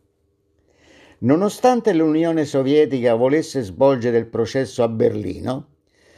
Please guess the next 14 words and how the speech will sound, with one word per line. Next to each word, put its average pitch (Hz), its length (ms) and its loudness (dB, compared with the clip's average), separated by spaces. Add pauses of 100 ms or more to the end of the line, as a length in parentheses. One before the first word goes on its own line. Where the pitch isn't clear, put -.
(160)
venne 175 380 0
scelta 156 480 -2
Norimberga 185 920 -2
per - 220 -4
le 160 120 0
seguenti 143 480 0
ragioni. 85 640 -2 (520)
Primo, 175 560 0 (420)
era 131 320 2
convenientemente 160 1040 0
situata 151 760 -2
nel 135 220 -2
settore 143 540 0
statunitense, 135 1080 0